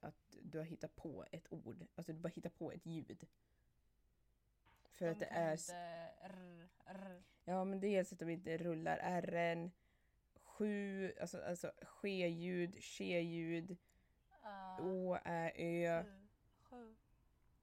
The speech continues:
Speaker 1: Ja, det, det känns som att, eh, många tycker att
Speaker 2: Ja, men det är typ kinesiska för dem.
Speaker 1: Ja,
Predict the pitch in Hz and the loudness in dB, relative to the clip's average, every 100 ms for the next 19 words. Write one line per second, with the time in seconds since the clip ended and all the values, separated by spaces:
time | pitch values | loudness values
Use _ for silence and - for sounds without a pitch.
0 | - _ _ - 185 202 214 214 214 - | -20 _ _ -2 2 4 4 4 0 -6
1 | - - 190 202 196 208 202 214 214 - | -12 -8 -4 -4 -2 -2 2 2 2 0
2 | 185 175 170 - 165 160 160 156 165 185 | 0 2 0 -2 -2 0 0 -2 0 0
3 | 175 180 185 165 156 - 160 - 147 165 | 0 0 0 0 -2 -6 -8 -4 -4 -4
4 | 202 202 202 196 180 196 190 190 170 175 | -6 -8 -8 -10 -14 -12 -10 -10 -10 -16
5 | 180 185 196 202 - _ _ - 185 202 | -18 -18 -18 -18 -20 _ _ -10 2 4
6 | 202 202 | 4 2